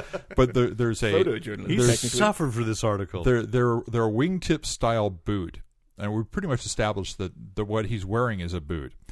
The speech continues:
Speaker 1: um, and a wing seal s-, stip, uh, wingtip with the, the poked holes, which is actually a
Speaker 2: Mm-hmm.
Speaker 1: style called a brogue,
Speaker 2: Yeah.
Speaker 3: Yes.
Speaker 1: which is a leather, leather strips that go around the shoe in different patterns. And there's not a really good sh-, good shot of the instep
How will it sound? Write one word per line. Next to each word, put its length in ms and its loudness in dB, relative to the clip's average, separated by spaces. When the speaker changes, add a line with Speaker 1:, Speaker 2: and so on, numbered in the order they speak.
Speaker 1:
um, 260 -2
and 120 -2
a 20 -2
wing 240 -2
seal 260 0
s-, 140 -6
stip, 420 -2
uh, 60 -12
wingtip 460 -2
with 260 -2
the, 160 -8
the 400 -6
poked 280 -2
holes, 360 -2
which 140 -6
is 120 -4
actually 440 -2
a 60 -6
Speaker 2:
Mm-hmm. 80 -4
Speaker 1:
style 340 -2
called 280 -8
a 60 -6
brogue, 640 -4
Speaker 2:
Yeah. 220 -12
Speaker 3:
Yes. 180 0
Speaker 1:
which 180 0
is 140 0
a 60 0
leather, 580 0
leather 380 -2
strips 400 -6
that 80 -6
go 180 -4
around 380 -4
the 100 -6
shoe 260 -4
in 100 -6
different 300 -6
patterns. 500 -4
And 300 -4
there's 160 -2
not 140 -2
a 40 -4
really 180 0
good 180 -4
sh-, 220 -14
good 200 -2
shot 280 -2
of 40 -4
the 200 -8
instep 520 -6